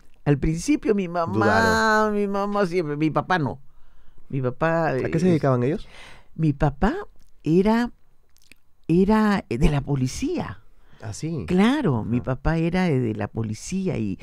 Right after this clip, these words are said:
Speaker 1: pero siempre se ha destacado, justo ayer estaba viendo una, un, un, un diploma que le da Odría.
Speaker 2: Guau.
Speaker 1: Que le da Odría, y mi papá está ahí recibiendo su diploma, y era orador.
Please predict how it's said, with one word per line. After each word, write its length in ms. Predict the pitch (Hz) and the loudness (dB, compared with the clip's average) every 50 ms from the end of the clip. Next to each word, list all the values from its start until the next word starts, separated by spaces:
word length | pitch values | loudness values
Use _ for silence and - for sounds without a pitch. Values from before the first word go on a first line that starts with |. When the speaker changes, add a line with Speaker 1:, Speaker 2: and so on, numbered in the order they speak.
| - - - - - - | -14 -18 -18 -20 -12 -4
Speaker 1:
pero 260 | - 160 151 139 - | 0 2 2 2 2
siempre 320 | - - - 208 208 214 226 | 0 2 2 2 2 2 0
se 140 | 208 - 180 | 0 0 0
ha 20 | |
destacado, 480 | 175 175 - - 156 - - 165 165 156 | 0 0 -2 -4 -6 -4 -2 -2 -2 -2
justo 260 | 160 170 156 - 160 | -2 -4 -4 -4 -2
ayer 200 | 151 156 156 165 | 0 0 0 -2
estaba 340 | 151 - - 151 151 147 143 | -2 -4 -2 -2 0 0 0
viendo 380 | 143 151 151 151 156 151 151 | 0 0 0 0 0 0 0
una, 580 | 143 135 143 143 139 135 131 127 120 101 87 - - | 0 0 -2 -2 -2 0 0 -2 -2 -2 -4 -6 -6
un, 420 | - 123 123 127 135 127 113 85 139 | -4 -2 -2 0 -2 -2 -2 -2 -2
un, 360 | 139 135 135 127 120 120 107 - - - - - - - - | -2 -2 -2 -2 -2 -2 -4 -6 -10 -16 -18 -18 -18 -14 -8
un 180 | - 147 147 143 | -4 -2 0 0
diploma 720 | 143 143 135 - - - 151 151 147 147 143 151 170 180 - - | 0 0 -2 0 2 4 4 4 4 2 0 0 -2 -4 -8 -8
que 140 | - 139 | -8 -6
le 180 | 131 123 123 123 | -4 -2 0 0
da 400 | 123 127 135 139 139 147 143 - - _ | 0 0 0 0 0 -2 -4 -6 -10 _
Odría. 720 | - 123 123 120 123 143 156 196 190 147 123 104 - - - - - - - - - - - - | -6 -4 -4 -2 0 0 2 2 2 0 -2 -4 -8 -12 -18 -20 -20 -20 -20 -20 -20 -20 -20 -16
Speaker 2:
Guau. 360 | - 95 90 85 - - - - 101 104 - - | -14 -12 -12 -12 -12 -14 -16 -18 -20 -20 -12 -8
Speaker 1:
Que 100 | 143 135 | -6 -2
le 160 | 135 143 147 | 0 2 2
da 160 | 160 170 180 | 4 4 2
Odría, 240 | 170 160 165 202 214 | 2 2 2 0 0
y 40 | 196 | 0
mi 120 | 156 131 | 0 -2
papá 200 | 131 131 - - | -4 -6 -6 -8
está 220 | 135 - - 127 | -8 -8 -8 -6
ahí 160 | 123 127 131 139 | -6 -6 -4 -4
recibiendo 500 | 139 127 - - 120 113 113 127 131 135 | -6 -6 -6 -6 -6 -6 -6 -6 -6 -6
su 120 | 135 131 | -6 -6
diploma, 320 | 120 110 - - 151 143 - | -6 -6 -6 -8 -10 -8 -4
y 100 | - 143 | -4 -4
era 120 | 147 147 147 | -4 -4 -4
orador. 640 | 147 135 92 98 95 107 135 135 - - - - | -4 -6 -6 -6 -6 -6 -4 -4 -6 -6 -10 -12